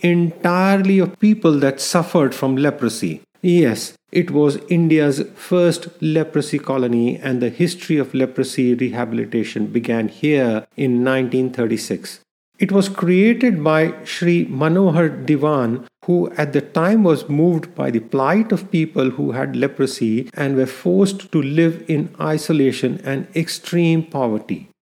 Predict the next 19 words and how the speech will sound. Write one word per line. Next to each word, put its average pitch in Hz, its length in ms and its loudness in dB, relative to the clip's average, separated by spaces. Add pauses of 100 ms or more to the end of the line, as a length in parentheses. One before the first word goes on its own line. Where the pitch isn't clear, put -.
(200)
Dattapur 147 880 2
later 156 480 2
became 185 400 2
the 170 100 2
first 175 680 0
place 156 440 2
where 143 200 2
the 131 140 2
World 147 420 4
Health 165 300 0
Organization 143 1040 -2
experimented 175 920 0
the 143 120 0
multi-drug 143 840 0
therapy 135 460 -2
for 123 320 -2
leprosy 120 800 -2
in 151 220 0
the 147 220 -2